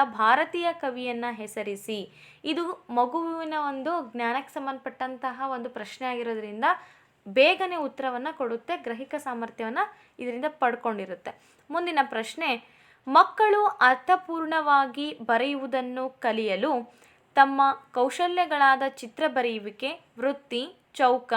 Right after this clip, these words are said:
ಮೊದಲಾದ ಮೂಲಭೂತ ಆಕೃತಿಗಳ ರಚನೆಯ ಸಾಮರ್ಥ್ಯವನ್ನ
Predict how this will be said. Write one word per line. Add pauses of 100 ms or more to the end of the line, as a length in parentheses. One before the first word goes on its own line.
(320)
ಮೊದಲಾದ
ಮೂಲಭೂತ (220)
ಆಕೃತಿಗಳ (240)
ರಚನೆಯ
ಸಾಮರ್ಥ್ಯವನ್ನ